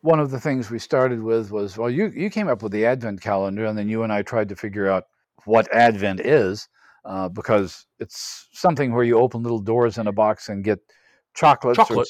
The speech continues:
Speaker 2: or something,
Speaker 1: scotch
Speaker 2: or
Speaker 1: or whatever like
Speaker 2: whiskey
Speaker 1: that.
Speaker 2: or whatever. Yeah, yeah,
Speaker 1: So,
Speaker 2: yeah.
Speaker 1: so, yeah, open, open up the podcast one, once a day during Advent, and you'll get this. Um,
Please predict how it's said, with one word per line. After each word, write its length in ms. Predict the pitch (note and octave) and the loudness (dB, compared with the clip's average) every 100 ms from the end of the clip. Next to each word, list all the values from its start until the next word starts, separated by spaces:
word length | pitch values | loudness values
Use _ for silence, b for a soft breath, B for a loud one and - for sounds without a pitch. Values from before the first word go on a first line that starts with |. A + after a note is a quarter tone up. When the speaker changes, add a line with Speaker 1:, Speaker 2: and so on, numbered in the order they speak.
| - | -6
Speaker 2:
or 80 | A#2+ | -2
something, 340 | - C3+ A#2+ | 4 4 4
Speaker 1:
scotch 60 | A2 | 2
Speaker 2:
or 60 | |
Speaker 1:
or 20 | A#2+ | 2
whatever 220 | D3 A2 | 2 2
like 60 | |
Speaker 2:
whiskey 140 | D3 A#2+ | -4 0
Speaker 1:
that. 80 | A2 | 0
Speaker 2:
or 260 | A2 G#2 | 2 0
whatever. 260 | A#2 A#2+ A2+ | 0 0 0
Yeah, 120 | A#2 | 0
yeah, 100 | A2+ | 0
Speaker 1:
So, 160 | A2+ A2+ | 2 0
Speaker 2:
yeah. 60 | |
Speaker 1:
so, 160 | G#2+ G3+ | 4 6
yeah, 200 | - A#2 - B B | 6 4 2 B B
open, 300 | G3 G#3 F#3 C#3 | 4 6 0 2
open 260 | E3 F3 | 2 4
up 140 | D3+ - | 2 0
the 80 | |
podcast 600 | C#3 C#3+ C3 B2+ C3 - | 2 4 4 2 -2 -2
one, 380 | A2 B2 C3 B2+ _ | -2 -2 -2 -8 _
once 300 | A#2+ C3+ C3+ | -6 -6 -2
a 40 | |
day 260 | A#2+ A#2+ A#2+ | 2 4 2
during 420 | G#2 A#2 A2+ A2 | -2 -2 -2 0
Advent, 380 | A2 G#2 A2+ G2+ | -2 -2 -6 -6
and 80 | |
you'll 140 | A2+ G#2+ | -8 -6
get 220 | A2 D#3+ | -6 -4
this. 260 | G#2+ F#2 - b b - | -6 -6 -14 b b -6
Um, 400 | A#2 A2+ G#2+ | -2 -2 -2